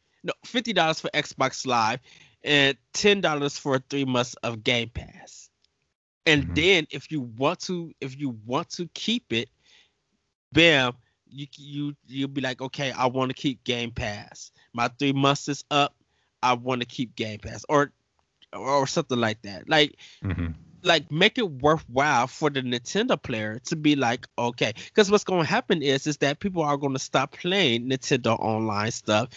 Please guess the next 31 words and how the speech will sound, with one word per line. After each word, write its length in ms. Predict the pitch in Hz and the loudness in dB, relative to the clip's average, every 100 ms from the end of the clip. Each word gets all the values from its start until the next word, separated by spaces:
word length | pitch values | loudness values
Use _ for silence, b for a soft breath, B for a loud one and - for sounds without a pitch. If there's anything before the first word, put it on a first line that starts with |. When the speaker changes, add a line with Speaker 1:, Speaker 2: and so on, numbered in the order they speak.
| B B | B B
Speaker 1:
and 160 | 143 147 | -2 0
play 220 | 180 156 | 6 6
more 300 | 143 135 120 - | 6 2 2 2
Xbox, 580 | 208 - - - - - | -2 0 -10 -10 -12 -2
more 220 | 135 123 | 4 4
Game 260 | 123 170 247 | 4 2 2
Pass 260 | 139 117 | -2 -4
stuff, 180 | - 113 B B B | -4 -6 B B B
which 220 | 208 - | 4 8
is 160 | 165 - | 6 6
fine. 360 | 202 220 135 | 6 8 6
They 80 | 113 | 2
have 240 | 117 131 120 | 2 0 0
that 180 | 117 120 | -4 2
option. 440 | 151 - - - - B B B 127 | 0 0 -8 -12 -12 B B B -6
But 300 | 123 165 - - - | 4 4 4 -12 -2
to, 100 | 175 | 2
in 120 | 165 | 2
order 320 | - 175 180 156 | 2 2 2 0
to 420 | - 196 180 139 | 0 0 0 0
have 460 | - 156 196 147 - | 2 2 4 2 2
even 280 | 151 143 143 - | -2 0 0 2
Xbox 560 | 147 - 135 131 - | 0 0 -4 -4 0
Live 300 | 123 117 117 B B B | 4 4 2 B B B
running 420 | 113 139 143 135 - | 2 6 6 4 2
on 500 | 131 123 110 113 - - | 0 0 -2 -8 -14 -12
Switch, 580 | - - 196 170 - - B B - | -8 2 6 6 4 -8 B B -18
you 360 | 117 123 185 | -12 -4 -2
need 280 | 165 143 123 | 2 2 2
Nintendo 460 | 127 - 135 110 104 | -4 -4 -6 -6 -8
Online. 460 | 98 98 101 82 | -8 -8 -10 -12